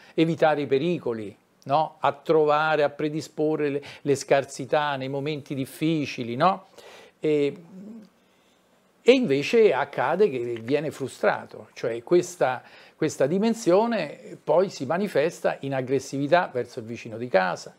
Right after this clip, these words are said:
nel condominio, e fino a addirittura, appunto, guerre di popolo. Quindi, eh, noi dobbiamo capire che, mh, diciamo, nei cani, per esempio, eh, sono un, un ottimo esempio per,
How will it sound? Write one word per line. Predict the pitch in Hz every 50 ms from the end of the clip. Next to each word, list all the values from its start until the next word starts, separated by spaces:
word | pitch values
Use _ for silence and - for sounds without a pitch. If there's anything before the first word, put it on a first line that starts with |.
| _ _
nel | - 120
condominio, | - - 120 117 117 123 135 180 190 180 165 151 123 - - - - - - - - - _ _
e | - 240 262 -
fino | - - 202 233 254 269 214
a | 131 120 123 151 190 220 214 175 131 113 110
addirittura, | - 123 120 113 117 135 139 139 139 - 208 220 -
appunto, | - - 143 120 139 117
guerre | 110 139 127 123 123
di | 113 123 123
popolo. | - 202 185 139 110 - 123 117 110 - _ _ _ _ _ _ _ _ _ _ _ - - - - - - - - - _ _
Quindi, | - - 226 220 196 175 151 156 156 -
eh, | 175 175 170 165 160 180 190 185 185 185 185 185
noi | 190 220 240 208 147 139 170 156 151 135
dobbiamo | 143 156 143 143 196 226 220 185 156 131 123 117 117 117
capire | - - 202 202 185 220 220 240 240 220
che, | 143 - 180 175 151 127 - - _ _
mh, | - 135 120 117 117 120 - 143 180 -
diciamo, | 196 190 214 143 123 156 135 - 175 131 127 135
nei | 160 226 240
cani, | 190 - 156 120 107 101 110 135 165 202 226 - _ -
per | - 120 123
esempio, | 123 113 123 107 107 113 117 - 190 214 226 220 - - - - - - _ _
eh, | - 127 120 - - - - 127 131 - - - - - _ _ _ -
sono | - - - 131 110 120
un, | 131 127 139 -
un | - 139 156
ottimo | 175 175 175 - - 139 131 135
esempio | 131 - - 156 131 113 110 - 120 107
per, | 107 104 104